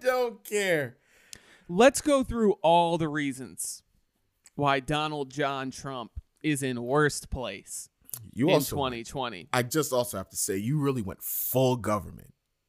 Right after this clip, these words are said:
Speaker 1: Full government name. Middle name pronounced.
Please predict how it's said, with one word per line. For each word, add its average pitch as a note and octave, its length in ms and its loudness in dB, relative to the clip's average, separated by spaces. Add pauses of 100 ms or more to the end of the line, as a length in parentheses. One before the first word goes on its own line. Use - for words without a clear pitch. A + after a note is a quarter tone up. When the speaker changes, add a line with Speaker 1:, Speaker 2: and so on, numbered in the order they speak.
(880)
Speaker 1:
Full G#3+ 540 6
government A#2 500 2
name. F#2+ 460 -6
Middle F3 280 4
name D#3 400 -6 (220)
pronounced. G#2+ 1000 -6